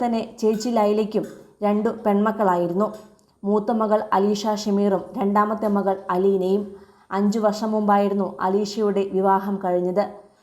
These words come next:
ദുബായ്ക്കാരനായ ഭർത്താവിനും കുഞ്ഞിനുമൊപ്പം അലീഷയും ദുബായിലാണ്. ചേച്ചിയെ വിവാഹം കഴിപ്പിച്ച് അയച്ചതിന് ശേഷം അലീനയും മാതാപിതാക്കളും മാത്രമാണ് വീട്ടിൽ ഉണ്ടായിരുന്നത്.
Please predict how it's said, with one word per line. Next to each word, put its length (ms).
ദുബായ്ക്കാരനായ 880
ഭർത്താവിനും 560
കുഞ്ഞിനുമൊപ്പം 720
അലീഷയും 520
ദുബായിലാണ്. 720
ചേച്ചിയെ 380
വിവാഹം 500
കഴിപ്പിച്ച് 380
അയച്ചതിന് 540
ശേഷം 440
അലീനയും 520
മാതാപിതാക്കളും 760
മാത്രമാണ് 720
വീട്ടിൽ 460
ഉണ്ടായിരുന്നത്. 720